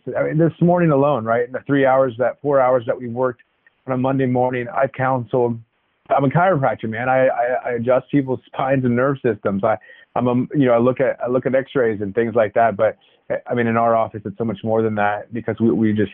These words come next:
serve people. But just this morning, Mark, I have, I can't tell you how many people that have walked through our doors that, yeah, we're, we're adjusting them, and then, and then we're counseling them because their marriage is falling apart, because their kids are off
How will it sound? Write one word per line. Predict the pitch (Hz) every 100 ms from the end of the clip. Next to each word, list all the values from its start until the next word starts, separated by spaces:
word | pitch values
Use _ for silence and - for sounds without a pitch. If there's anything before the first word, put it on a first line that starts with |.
| -
serve | 107 98
people. | - 131 107
But | 107 98 - - _
just | 151 160 -
this | 123 -
morning, | 127 135 143 117
Mark, | 110 110 113
I | - 120
have, | 113 98 _ _ _ -
I | 135
can't | - 131
tell | - 127
you |
how | 120
many | 123 107
people | 123 117 110 98
that | 113
have | 110
walked | 104 110 -
through | 113
our |
doors | 107 117 113 113
that, | 101 87 _ _ -
yeah, | 120
we're, | 113 113 107
we're | 110 107
adjusting | 101 123 123 123
them, | 117
and | 113
then, | 123 120 -
and | 120
then | 127
we're | 131
counseling | 117 120 123 113 120
them | 113 113
because | 107 117 104
their | 117
marriage | 110 117 123 113
is | 101 -
falling | 110 107
apart, | 98 104 98 - - - _
because | - 117 120 107
their | 120 113 107 101 95 -
kids | - 139 120
are | 120 110 104 -
off | 131